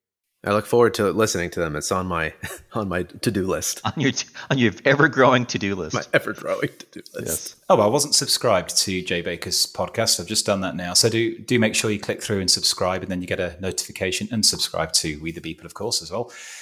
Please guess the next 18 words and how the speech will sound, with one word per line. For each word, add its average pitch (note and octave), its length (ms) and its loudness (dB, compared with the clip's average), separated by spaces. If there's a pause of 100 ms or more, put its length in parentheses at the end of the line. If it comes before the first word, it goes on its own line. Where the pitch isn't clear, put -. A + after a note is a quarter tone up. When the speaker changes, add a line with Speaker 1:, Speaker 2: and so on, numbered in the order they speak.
(240)
Speaker 3:
Um, F#2 540 -4
but B2+ 100 0
yeah, C3+ 140 6 (280)
I, B2+ 60 -10
I - 40 -4
really D#3 200 0
enjoyed A#2+ 260 -2
listening, A2+ 460 0 (220)
uh, G#2 120 -4
to - 140 -4
his, G2 340 0
um, F#2 500 -2 (480)
his F#2+ 200 -4
last A#2+ 220 4
episode G2 480 0
with - 320 -6 (100)
Nick G#2+ 240 0
from F#2 480 -2